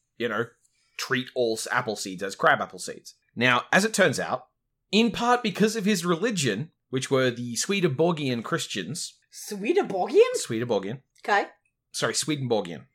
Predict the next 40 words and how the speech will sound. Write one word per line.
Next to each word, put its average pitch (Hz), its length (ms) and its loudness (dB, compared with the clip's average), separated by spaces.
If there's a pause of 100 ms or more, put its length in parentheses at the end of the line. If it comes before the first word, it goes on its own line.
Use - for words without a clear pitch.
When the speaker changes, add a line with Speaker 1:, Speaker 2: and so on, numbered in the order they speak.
(160)
Speaker 1:
My 101 200 -4
bad. 269 60 0
Speaker 2:
Swedenborgian. 240 580 4
Speaker 1:
Swedenborgian. 104 640 -4
Speaker 2:
Right. 147 200 -8 (360)
Speaker 1:
The 120 160 4
Swedenborgian 180 500 0
Christians 139 640 -4
ha-, 117 220 -2
have 120 180 2
a 120 60 -2
whole 139 100 0
bunch 139 160 0
of 127 80 -4
different 127 220 -6
beliefs 123 340 -2
about 110 400 0
damaging 113 460 -2
God's 104 300 -2
property, 240 420 -4 (100)
and 104 160 -6
that 147 160 0
meant 139 300 -6
that 113 260 0 (460)
Johnny 147 260 2
Appleseed 196 500 0
did 180 180 2
not 226 180 2
believe 220 300 0
in 226 100 2
grafting. 202 520 0 (200)
Speaker 2:
Oh, 254 380 8
cool. 233 420 4
So - 180 2
he 233 140 4
was 233 160 2
also 220 340 4
shit 208 260 4
at 175 100 2
apples. - 460 0